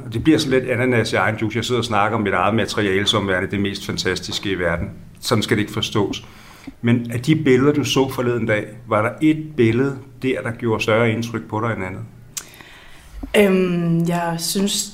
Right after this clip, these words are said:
Speaker 2: det billede, som du selv påpegede som et af dine favoritter, det er også, fordi jeg er en sand romantiker, men det her med de her,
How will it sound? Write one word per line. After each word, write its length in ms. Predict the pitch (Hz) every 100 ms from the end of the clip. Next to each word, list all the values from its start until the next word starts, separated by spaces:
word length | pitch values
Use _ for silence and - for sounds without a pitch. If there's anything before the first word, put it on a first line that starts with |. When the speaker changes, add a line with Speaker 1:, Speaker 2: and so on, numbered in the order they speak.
| -
Speaker 2:
det 100 | 208
billede, 220 | 190 202
som 180 | 202 180
du 80 |
selv 400 | 185 214 208 156 - - -
påpegede 400 | 190 190 185 180
som 180 | 190
et 60 | 185
af 60 | 185
dine 120 | 190
favoritter, 520 | - 170 165 170 190 190 - - - - - - -
det 80 |
er 40 | 190
også, 120 | 190
fordi 100 | 208
jeg 80 | 185
er 40 |
en 60 | 175
sand 200 | 170 190 190
romantiker, 540 | 185 180 208 196 180
men 180 | 185 180
det 120 | 202
her 120 | 190
med 220 | 190 180
de 140 | 175 196
her, 200 | 190